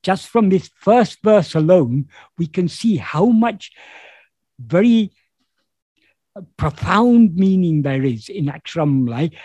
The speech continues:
and how intimately it's connected with all of the rest of Bhagavan's teachings. So, um, I don't know how long it is going to take me to get through all the other verses of Aksharamlai.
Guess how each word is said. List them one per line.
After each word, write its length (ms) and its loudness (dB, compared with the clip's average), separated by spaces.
and 140 -2
how 380 -2
intimately 880 -2
it's 160 -8
connected 720 -4
with 200 -2
all 460 -2
of 120 -4
the 80 -2
rest 380 -6
of 100 -6
Bhagavan's 480 -6
teachings. 680 -14
So, 440 0
um, 500 -4
I 120 -2
don't 260 2
know 80 2
how 180 2
long 300 2
it 120 -4
is 140 -4
going 200 0
to 80 -10
take 280 -4
me 180 -2
to 100 -8
get 260 -6
through 240 0
all 180 2
the 160 -2
other 200 0
verses 520 -4
of 100 -4
Aksharamlai. 800 -2